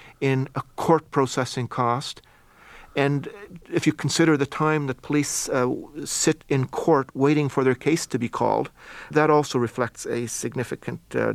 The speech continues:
dollar cost to us here. All of that has been saved in addition to the corrections costs that I've referred to. New Zealand is a very small country. A saving of a hundred thirteen million, uh, dollars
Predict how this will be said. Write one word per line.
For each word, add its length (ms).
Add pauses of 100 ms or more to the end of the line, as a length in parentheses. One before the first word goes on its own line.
(120)
dollar 280
cost 400
to 100
us 140
here. 200 (260)
All 160
of 120
that 180
has 140
been 180
saved 460 (260)
in 100
addition 520 (140)
to 460 (300)
the 240
corrections 640
costs 420
that 140
I've 180
referred 400
to. 180 (300)
New 80
Zealand 460
is 100
a 60
very 240
small 340
country. 460 (400)
A 20
saving 400
of 100
a 40
hundred 320
thirteen 480
million, 360 (400)
uh, 140
dollars 640